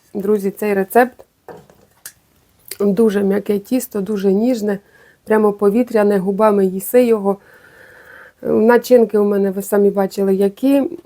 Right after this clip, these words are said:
Дуже смачні, і м'ясна, і грибна. Ну, і солодку можна навіть, як я вже казала. Смакота неймовірна.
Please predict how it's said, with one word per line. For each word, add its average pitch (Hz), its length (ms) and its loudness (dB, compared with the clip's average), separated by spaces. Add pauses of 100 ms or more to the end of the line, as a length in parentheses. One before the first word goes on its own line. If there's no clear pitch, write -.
(180)
Дуже 202 560 -6
смачні, 208 720 -2
і 202 60 2
м'ясна, 226 760 2
і 196 360 0 (100)
грибна. 208 640 0 (1040)
Ну, 254 260 0 (180)
і 208 260 -4
солодку 196 460 -2
можна 180 320 -6
навіть, 170 420 -6 (120)
як 180 180 -10
я 180 60 -4
вже 175 180 -12
казала. 170 380 -12 (2500)
Смакота 220 520 0
неймовірна. 196 760 0